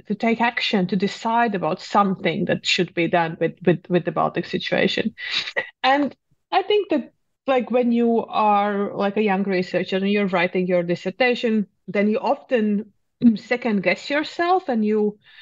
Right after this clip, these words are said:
you want to try to find sometimes something, I wanted to find some sort of, like, a logic in American or Soviet reactions. And it seemed impossible that there was just hesitation and uncertainty.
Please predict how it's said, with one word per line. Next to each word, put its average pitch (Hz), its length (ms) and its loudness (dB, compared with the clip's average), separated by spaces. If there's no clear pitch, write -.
you 214 120 0
want 233 260 -2
to 208 120 -8
try 240 720 -2
to 214 80 -4
find 233 520 0
sometimes 226 840 0
something, 233 380 0
I 226 120 0
wanted 311 400 -2
to 226 100 -4
find 247 480 -2
some 214 140 0
sort 214 160 -2
of, 202 120 -2
like, 202 180 2
a 185 200 0
logic - 800 -2
in 202 400 0
American 185 600 0
or 185 180 0
Soviet - 540 -2
reactions. - 680 -2
And 208 160 2
it 220 140 0
seemed 262 380 -2
impossible 214 760 0
that 185 100 -10
there 190 240 0
was 185 200 -2
just 202 180 -2
hesitation 196 640 0
and 185 160 2
uncertainty. 180 800 0